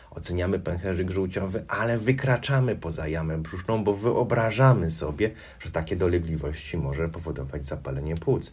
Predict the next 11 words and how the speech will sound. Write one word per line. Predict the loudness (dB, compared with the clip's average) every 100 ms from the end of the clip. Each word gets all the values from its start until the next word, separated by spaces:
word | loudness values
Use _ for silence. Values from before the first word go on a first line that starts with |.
| -6
Jak | 2 4 4 -2
mamy | 0 4 4 2 -2 -2
cechy | -4 0 0 0 -8 -10 -12 -18 -18 -20 -14
w | 2
nerkach | 6 6 6 -2 -6 -10 -8
świadczące | 2 4 4 2 0 0 -2
o | -4
zwiększonym | 0 0 0 0 0
wydalaniu | 0 0 0 0 -2 0
wapnia, | 0 0 -2 -2 -2 -12 -6
przeskakujemy | -4 -2 -4 -4 -2 -4 -4 -8